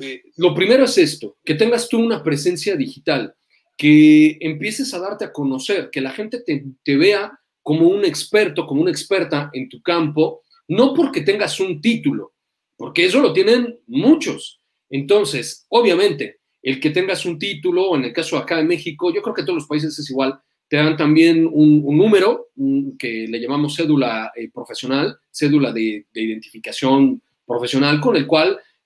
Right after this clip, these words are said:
ese, ese, ese clave, ese código, pues ya tú puedes demostrar que, pues, tienes, uh, estudios. Pero eso no es suficiente, porque eso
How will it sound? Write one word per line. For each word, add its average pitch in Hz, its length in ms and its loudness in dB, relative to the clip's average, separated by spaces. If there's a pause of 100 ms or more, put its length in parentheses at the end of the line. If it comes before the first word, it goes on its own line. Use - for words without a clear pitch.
(160)
ese, 151 420 0
ese, 156 320 0
ese 151 240 -4
clave, 185 300 2
ese 156 180 -4
código, 180 420 2
pues 127 140 -12
ya 139 180 -4
tú 151 160 -4
puedes 147 400 2
demostrar 135 600 -4
que, 151 320 0 (300)
pues, - 160 -14
tienes, 147 600 0
uh, 123 220 -18 (100)
estudios. 190 720 -2 (920)
Pero 190 160 6
eso 208 180 2
no 208 80 4
es 196 60 -6
suficiente, 160 600 -2
porque 139 260 -6
eso 226 360 -2